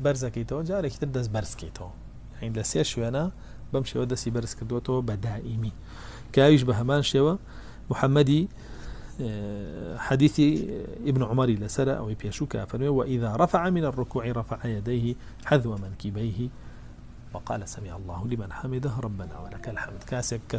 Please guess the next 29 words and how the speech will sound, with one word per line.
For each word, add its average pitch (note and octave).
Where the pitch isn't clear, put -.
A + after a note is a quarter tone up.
سەری E3+
بەرزە C3+
کردەوە B2+
لە B2+
ڕوکوع، E3+
دەستی C3+
بەرزە A#2
کردەوە A2+
تا A2+
ئاستی C#3
شانەکانی C3+
و -
ئەیفەرموو: B2+
«سمع G#2+
الله G2
لمن F#2
حمده A#2
ربنا A2
ولك G2+
الحمد.» F2
ئەمە D3+
سێ D#3+
دانە G#2
هەیئەت -
لە D3
هەیئەتەکانی A2
نوێژ. B2
ئینشاءالله G2+
دەرسی G#2+